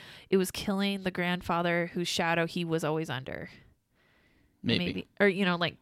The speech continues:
Speaker 1: getting
Speaker 2: Or
Speaker 1: out from behind that.
Speaker 2: 'Cause I never had one strong feeling or, or another about whether he should live or die or be redeemed or not. I was like, if they pull it off, whatever they do
Speaker 1: I
Speaker 2: is
Speaker 1: kinda
Speaker 2: gonna
Speaker 1: was fine
Speaker 2: work.
Speaker 1: with him not being
Speaker 2: But
Speaker 1: redeemed.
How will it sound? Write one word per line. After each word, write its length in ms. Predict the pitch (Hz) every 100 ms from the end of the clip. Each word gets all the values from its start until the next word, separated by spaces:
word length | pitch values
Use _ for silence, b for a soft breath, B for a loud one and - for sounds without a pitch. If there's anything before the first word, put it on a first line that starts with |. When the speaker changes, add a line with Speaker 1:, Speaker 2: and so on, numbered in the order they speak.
| -
Speaker 1:
getting 240 | 196 175
Speaker 2:
Or 40 |
Speaker 1:
out 160 | 170 160
from 220 | 190 175
behind 380 | - 170 170 160
that. 200 | 131 101 -
Speaker 2:
'Cause 140 | 151 -
I 180 | 139 226
never 240 | 226 175
had 200 | 151 131
one 680 | 117 120 120 120 120 117 117 -
strong 360 | - - 113 113
feeling 360 | 117 113 113
or, 80 | -
or 180 | - 120
another 300 | 107 95 107
about 360 | - 92 82 - _ _ -
whether 500 | 113 104 - 90 95
he 220 | - 113
should 220 | - -
live 300 | 117 113 113
or 80 | 98
die 220 | - -
or 80 | -
be 160 | - -
redeemed 420 | - - 113 117
or 60 |
not. 260 | 117 113 117 -
I 60 |
was 100 | -
like, 180 | - - b b b b b -
if 140 | 120
they 100 | 131
pull 220 | 123 180
it 60 | 143
off, 260 | 139 139 120
whatever 340 | 120 110 107
they 120 | 107
do 100 | -
Speaker 1:
I 40 | -
Speaker 2:
is 60 |
Speaker 1:
kinda 160 | - -
Speaker 2:
gonna 60 | 311
Speaker 1:
was 20 | -
fine 140 | 294
Speaker 2:
work. 60 | 277
Speaker 1:
with 120 | 233
him 160 | 214 160
not 160 | 160 - - - 202
being 120 | 113
Speaker 2:
But 100 | 95
Speaker 1:
redeemed. 580 | 82 80 135 120 - -